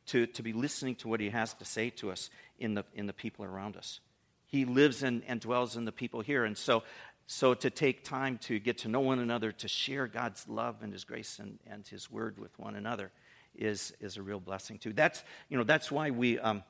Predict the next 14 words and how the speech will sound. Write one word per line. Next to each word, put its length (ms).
that's 160
why 100
we 80
start 300
the 120
service 320
the 100
way 140
we 100
do 160
with 140
greeting 400
one 140
another. 280